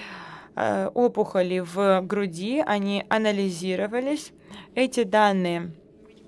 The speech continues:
с-, отправлялись, э, в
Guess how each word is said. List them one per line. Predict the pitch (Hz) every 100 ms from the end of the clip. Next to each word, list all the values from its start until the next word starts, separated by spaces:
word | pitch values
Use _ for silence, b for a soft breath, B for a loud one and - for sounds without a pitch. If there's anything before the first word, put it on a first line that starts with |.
| - - -
с-, | - - - - - -
отправлялись, | 214 185 214 202 226 220 196 190 -
э, | 202 190 185 185 - - - - - - - - - -
в | 190 185 202 190 185